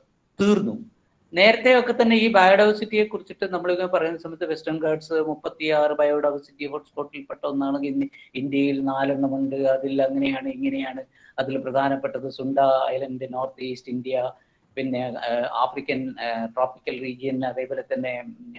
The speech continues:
ആ, കോ-, ആമസോൺ റീജിയൻ എന്നൊക്കെ പറഞ്ഞിട്ടൊക്കെ നമ്മൾ ഇങ്ങനെ പഠിക്കും. അപ്പൊ ആ സമയത്തൊക്കെ നമ്മളിങ്ങനെ, ആ, ആലോചി-, ആലോചിക്കുന്ന സമയത്ത് ഇതൊക്കെ ഒരു കമ്പാരിസണും വെക്കുമായിരുന്നു. എന്താണ് ഈ ബയോഡൈവേഴ്സിറ്റി ഹോട്ട്സ്പോട്ട്,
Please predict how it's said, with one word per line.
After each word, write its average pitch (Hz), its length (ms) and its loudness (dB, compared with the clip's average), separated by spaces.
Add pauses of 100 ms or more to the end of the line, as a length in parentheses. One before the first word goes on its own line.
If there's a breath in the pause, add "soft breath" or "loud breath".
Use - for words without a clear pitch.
ആ, 127 80 -14
കോ-, - 180 -2
ആമസോൺ 135 720 -2
റീജിയൻ 127 360 -8 (320 soft breath)
എന്നൊക്കെ 175 260 2
പറഞ്ഞിട്ടൊക്കെ 185 460 2
നമ്മൾ 185 240 -2
ഇങ്ങനെ 185 320 0
പഠിക്കും. 151 360 0 (880)
അപ്പൊ 226 140 6
ആ 214 220 8
സമയത്തൊക്കെ 233 680 2
നമ്മളിങ്ങനെ, 202 840 2 (120)
ആ, 160 340 2
ആലോചി-, 185 360 4 (160)
ആലോചിക്കുന്ന 180 540 4
സമയത്ത് 175 320 -2
ഇതൊക്കെ 202 280 2
ഒരു 226 140 2
കമ്പാരിസണും 247 640 4
വെക്കുമായിരുന്നു. 117 520 -2
എന്താണ് 214 320 -2
ഈ - 40 -6
ബയോഡൈവേഴ്സിറ്റി 208 640 2
ഹോട്ട്സ്പോട്ട്, 165 540 0